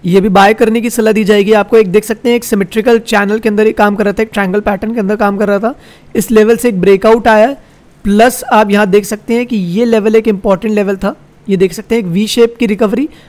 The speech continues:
Plus यहाँ दो दिन halt करा और एक breakout आ गया, तो इसके ऊपर भी आप लोग एक buy initiate कर सकते हैं।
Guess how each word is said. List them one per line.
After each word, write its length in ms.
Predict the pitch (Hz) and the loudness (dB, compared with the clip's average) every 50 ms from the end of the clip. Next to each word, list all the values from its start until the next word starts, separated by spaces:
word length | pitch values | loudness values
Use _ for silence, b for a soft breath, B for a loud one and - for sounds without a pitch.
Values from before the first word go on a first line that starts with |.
| B B _ | B B _
Plus 180 | 202 202 214 190 | -2 0 0 2
यहाँ 220 | 190 202 208 214 | 2 0 0 0
दो 180 | 180 185 196 202 | 2 2 2 2
दिन 140 | 220 220 | 2 2
halt 380 | 208 170 160 180 208 214 208 - | 0 0 2 2 2 2 2 0
करा 200 | - 233 226 233 | -2 0 0 2
और 120 | 247 240 | 2 2
एक 160 | 226 214 175 165 | 0 0 0 0
breakout 440 | 175 190 180 - 202 214 220 220 | -2 -2 0 2 0 0 2 2
आ 80 | 226 208 | 0 0
गया, 200 | 196 208 220 - B B B B B B _ | 0 0 -2 -4 B B B B B B _
तो 60 | 214 | 0
इसके 220 | 202 190 - - 226 | 0 0 0 -2 -2
ऊपर 280 | 214 190 - 233 226 | -2 0 -2 -4 -2
भी 80 | 208 226 | 0 2
आप 160 | 226 214 190 | 2 2 2
लोग 100 | 214 220 | 2 0
एक 180 | 233 226 190 175 | 0 -2 -2 -2
buy 160 | 175 - 208 | -2 -2 -2
initiate 480 | 202 196 214 196 - - 214 214 214 - | -2 -4 -4 -6 -2 0 0 0 0 -2
कर 160 | - 214 196 | -2 -2 0
सकते 320 | - - 214 - - 247 | 0 -4 -6 -6 -6 -6
हैं। 140 | 233 302 - | -6 -6 -8